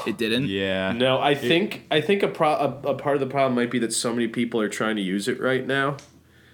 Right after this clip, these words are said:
Speaker 1: Yeah, that makes sense.
Speaker 3: That, that I think, 'cause I don't remember what, what day it was that we watched it, but it might have been, like, a, it was definitely in the evening on, I think it might have been, like, a weekend day, so that could have been a time when, like, a lot of people were trying to do it, so it's just, like, not happening.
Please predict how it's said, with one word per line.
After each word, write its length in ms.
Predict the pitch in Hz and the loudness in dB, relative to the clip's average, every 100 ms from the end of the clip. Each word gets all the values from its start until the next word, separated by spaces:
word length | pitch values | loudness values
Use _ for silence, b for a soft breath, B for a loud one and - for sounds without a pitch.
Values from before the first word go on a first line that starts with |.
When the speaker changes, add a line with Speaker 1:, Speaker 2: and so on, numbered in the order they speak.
| B B | B B
Speaker 1:
Yeah, 400 | 104 110 110 110 | -4 -2 0 0
that 80 | 110 | -2
makes 180 | 101 | -4
sense. 220 | - 104 113 | -8 -8 -6
Speaker 3:
That, 340 | 120 110 104 | 0 0 0
that 220 | 120 113 | 0 0
I 120 | 113 | 0
think, 440 | 117 147 135 - - - _ b b - | 0 0 0 -4 -14 -20 _ b b -2
'cause 180 | 165 | 2
I 180 | 185 160 | 4 4
don't 140 | 226 208 | 4 2
remember 300 | 175 165 147 | 2 4 4
what, 280 | 135 131 | 4 2
what 200 | 120 127 | 0 -2
day 180 | - 117 | 0 2
it 80 | 123 | 2
was 200 | 131 135 | 2 0
that 80 | 135 | 0
we 100 | 143 | 0
watched 320 | 143 143 143 | 2 0 2
it, 100 | 147 | 0
but 120 | 127 | 0
it 80 | 117 | 0
might 220 | 117 135 | 2 2
have 180 | 139 127 | 2 0
been, 240 | 117 110 104 | -2 0 0
like, 280 | 101 101 | -2 -2
a, 280 | 101 98 95 | -2 0 0
it 160 | 92 131 | -2 0
was 140 | 123 | 2
definitely 440 | 123 147 131 110 113 | 2 2 0 -2 -2
in 80 | |
the 220 | 113 101 104 | -4 -2 -2
evening 480 | 107 98 90 92 - - | -2 -2 -4 -8 -12 -12
on, 420 | - 92 92 92 92 | -6 -4 -4 -6 -6
I 100 | 107 | -6
think 240 | 120 127 | -4 -2
it 60 | 95 | -2
might 160 | 95 107 | -2 -2
have 80 | |
been, 160 | 107 95 | -4 -6
like, 160 | 90 - | -6 -6
a 60 | |
weekend 500 | 92 92 - 92 92 | -4 -4 -6 -8 -6
day, 180 | 98 92 | -6 -6
so 140 | - | -4
that 80 | 104 | -6
could 140 | - 123 | -2 -2
have 40 | |
been 80 | 110 | -2
a 60 | |
time 220 | 101 110 101 | -2 -2 -2
when, 80 | |
like, 160 | 95 95 | -4 -2
a 40 | |
lot 400 | 95 92 98 98 | -2 0 0 0
of 80 | 101 | -2
people 280 | 98 117 107 | -2 -4 -2
were 80 | 104 | -4
trying 240 | - 107 | -4 -4
to 80 | 107 | -2
do 160 | 117 113 | -2 -2
it, 120 | 110 | -4
so 140 | 104 | -4
it's 80 | 98 | -4
just, 220 | 104 - | -4 -6
like, 320 | 95 85 - - _ | -6 -8 -12 -12 _
not 200 | 82 73 | -12 -8
happening. 440 | 98 98 82 78 | -6 -6 -8 -12